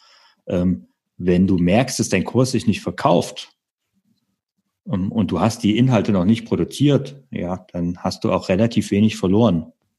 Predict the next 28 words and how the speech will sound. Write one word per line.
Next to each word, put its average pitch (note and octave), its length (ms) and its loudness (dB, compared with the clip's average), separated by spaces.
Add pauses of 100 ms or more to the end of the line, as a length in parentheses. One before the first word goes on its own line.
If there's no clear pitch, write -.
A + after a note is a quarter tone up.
(140)
Ne? F2+ 220 -6
Im G2 120 0
schlimmsten A#2+ 360 2
Falle A#2+ 260 4
musst A2 220 2
du A2+ 60 -2
zwei, A2 240 -2
drei G2+ 160 -4
Leuten, A#2+ 320 0
die G2+ 80 0
deinen G#2 180 -4
Kurs C#3+ 240 0
gekauft - 460 -4
haben, G#2+ 360 -2 (420)
sagen, G#2 420 2
"Nee, G2 220 4
also G2+ 180 -2
tut - 180 -4
mir F#2+ 80 4
leid, F#2 300 2
äh, F2+ 360 0 (300)
der F2+ 100 -2
findet G2+ 340 2
halt F#2+ 160 -2
jetzt - 200 -2
doch B2+ 160 0
nicht F#2+ 160 0
statt." - 360 -6